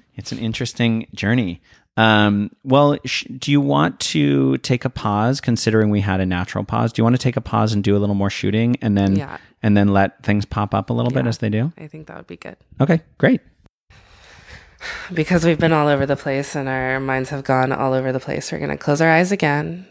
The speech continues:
Speaker 2: and we're gonna take five big deep breaths, fill up the whole stomach, the whole diaphragm. Breathe in and out. And call all your energy back to you, every part of you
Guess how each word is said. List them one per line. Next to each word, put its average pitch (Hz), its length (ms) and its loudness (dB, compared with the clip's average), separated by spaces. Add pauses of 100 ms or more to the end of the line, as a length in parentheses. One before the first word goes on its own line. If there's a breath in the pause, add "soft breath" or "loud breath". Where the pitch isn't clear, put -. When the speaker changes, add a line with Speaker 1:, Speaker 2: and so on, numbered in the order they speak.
(160)
Speaker 2:
and 139 400 -2
we're 147 120 -2
gonna 147 180 -2
take - 540 -4 (300 loud breath)
five 185 760 2
big 156 240 0
deep 180 280 -4
breaths, - 500 -2
fill - 220 -2
up 165 160 -2
the 160 80 0
whole 160 560 2
stomach, 156 480 -4
the - 100 -8
whole 151 300 -2
diaphragm. 151 1120 0 (720 loud breath)
Breathe 151 260 -4
in 180 960 -2
and 165 260 -4
out. 139 560 -6 (1600 soft breath)
And 147 180 -14
call 147 380 -2
all - 240 2
your 185 140 2
energy 185 420 0
back 170 320 -4
to - 160 -4
you, 165 760 -4 (400)
every 165 300 2
part 160 260 -2
of 165 160 2
you 156 440 0